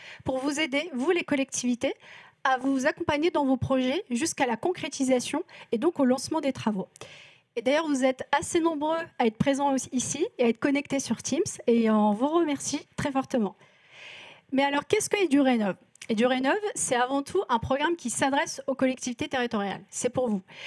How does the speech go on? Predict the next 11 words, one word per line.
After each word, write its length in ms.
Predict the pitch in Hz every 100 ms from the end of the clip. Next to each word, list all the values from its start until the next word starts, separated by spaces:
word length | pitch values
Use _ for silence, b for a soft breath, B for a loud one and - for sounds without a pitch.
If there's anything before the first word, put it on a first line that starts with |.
| B
Mais 80 | 240
c'est 160 | - 262
surtout 380 | - 359 403 370
un 80 | 285
programme 320 | 285 285 285
d'accélération. 760 | 311 - 320 277 254 - - - B B 226
On 60 |
est 80 | 226
là 160 | 240 349
pour 240 | - 359 381 -
donner 340 | 269 269 285